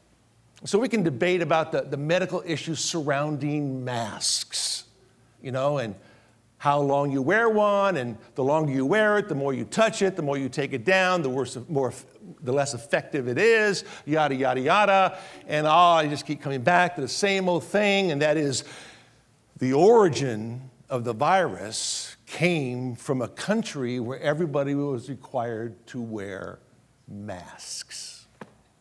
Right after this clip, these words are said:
Just think about that for a second, okay? Just try to wrap your mind around that one. But like I said, that's a topic for another discussion outside of church.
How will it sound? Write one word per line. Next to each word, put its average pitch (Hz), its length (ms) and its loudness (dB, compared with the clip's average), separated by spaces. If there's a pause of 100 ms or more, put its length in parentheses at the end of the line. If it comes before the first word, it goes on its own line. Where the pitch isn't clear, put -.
(400)
Just - 460 -2
think 127 240 -4
about 92 300 -10
that 85 160 -16
for - 80 -20
a - 40 -16
second, - 340 -18
okay? - 280 -6 (640)
Just 190 420 0 (320)
try 151 340 0
to 123 100 0
wrap 117 260 -2
your 113 100 -8
mind 107 260 -6
around 98 260 -12
that 107 220 -8
one. - 120 -20 (1200)
But 220 120 10
like 285 180 6
I 302 80 8
said, 165 320 4
that's 277 220 4
a 277 40 0
topic 208 360 4
for 175 160 0
another 131 320 -2 (340)
discussion - 500 -6 (200)
outside 135 400 -2
of - 60 -20
church. - 440 -6